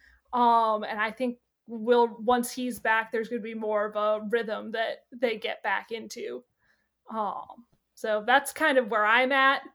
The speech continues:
I know that Coach Jacobson kind of said the same thing. That's where I usually look to him, see what he's thinking. So I know that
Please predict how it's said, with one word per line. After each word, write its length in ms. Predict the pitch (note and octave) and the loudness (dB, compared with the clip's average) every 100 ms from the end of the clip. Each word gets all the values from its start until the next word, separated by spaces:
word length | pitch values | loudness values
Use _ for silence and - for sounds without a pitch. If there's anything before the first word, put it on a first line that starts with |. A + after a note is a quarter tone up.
| _ _ - | _ _ 2
I 140 | B3+ | 4
know 240 | B3 A#3+ | 4 2
that 480 | A#3 A3+ G#3+ G3+ - | 2 0 0 -2 -6
Coach 340 | - A#3+ A3+ - | -4 -2 -4 -6
Jacobson 560 | A3+ A3 A#3+ - A3 | -6 -4 -6 -6 -10
kind 240 | G3+ G3+ G3 | -6 -6 -6
of 100 | - | -12
said 220 | G3+ F#3+ | -10 -10
the 80 | F#3 | -12
same 380 | - F#3+ F#3+ F#3+ | -12 -10 -12 -14
thing. 460 | - A3+ A#3 A#3 A#3+ - | -10 -6 -6 -6 -8 -6
That's 280 | G3 - - | -8 -8 -10
where 380 | G3 F#3+ F#3+ - _ _ - | -6 -6 -8 -14 _ _ -10
I 60 | |
usually 380 | G#3 G3+ F#3+ G3 | -8 -8 -10 -10
look 200 | F#3+ G3 | -12 -14
to 80 | G3+ | -12
him, 240 | G#3+ G3+ | -10 -10
see 220 | G3+ A#3+ | -10 -10
what 140 | G#3+ G3+ | -10 -8
he's 260 | - C#4+ | -4 -4
thinking. 520 | - D4+ D4 D4+ D4 D4 | -2 -2 0 -2 -2 -4
So 220 | - A#3 | 0 2
I 140 | A3 | 2
know 200 | A3+ A3+ | 0 -4
that 260 | A3+ A3 G#3+ | -4 -6 -6